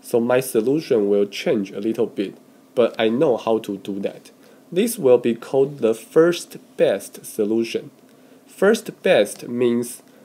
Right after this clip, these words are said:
the best thing you may want to do when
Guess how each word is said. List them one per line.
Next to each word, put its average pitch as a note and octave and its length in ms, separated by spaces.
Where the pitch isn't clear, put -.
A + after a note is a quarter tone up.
the B2 120
best - 580
thing B2 440
you C3+ 240
may A2+ 240
want A2 300
to G2+ 140
do G2 300
when A2+ 460